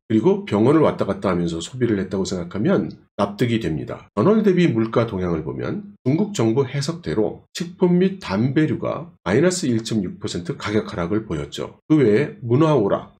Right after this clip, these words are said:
교통, 통신의 순으로 가격이 하락을 했습니다. 반면 의류 가격은 소폭 상승을 했습니다. 이것을 긍정적으로 해석을 한다면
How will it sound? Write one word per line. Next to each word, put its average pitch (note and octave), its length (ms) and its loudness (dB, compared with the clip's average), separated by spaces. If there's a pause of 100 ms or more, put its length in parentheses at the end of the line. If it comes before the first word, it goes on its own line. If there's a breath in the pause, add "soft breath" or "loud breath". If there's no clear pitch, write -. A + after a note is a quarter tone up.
교통, D3 380 -2
통신의 E3+ 440 2
순으로 E2 600 -2 (160)
가격이 G2 300 -2
하락을 A#2+ 440 -2
했습니다. - 640 -10
반면 B2 560 2
의류 C#3 380 2
가격은 A#2 580 0
소폭 E3+ 500 -2
상승을 E3+ 460 -2
했습니다. - 540 -10 (200)
이것을 D#3+ 320 2
긍정적으로 E3+ 680 2
해석을 A#2 340 0
한다면 D2+ 600 -4